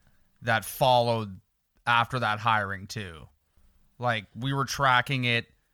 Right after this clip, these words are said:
We wanted it. And the reason why we loved it so much at the time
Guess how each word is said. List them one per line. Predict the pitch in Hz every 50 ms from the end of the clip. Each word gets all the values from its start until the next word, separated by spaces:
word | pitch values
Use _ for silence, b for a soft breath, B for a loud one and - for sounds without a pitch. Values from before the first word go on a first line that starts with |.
| _ _ _ _ _ _
We | 123 135 131
wanted | 117 123 131 127 123 123 123 123 120 120
it. | 120 127 - -
And | 151 160 156
the | 156
reason | 143 143 156 175 190 180 165 214 196 143 117
why | 110 107 110 113 120 123 127 139 143 156 156 _ _ _ _ _ _ _ _ _ _ _ _ _
we | 110 107 117 143 151 160 151
loved | 127 131 127 131 131 127 135
it | 151 143 -
so | - - - 135 123 127
much | 123 113 110 117 120 - 113
at | 104 110 113 117 -
the | - 120
time | 101 - 117 113 113 110 120 135 147 151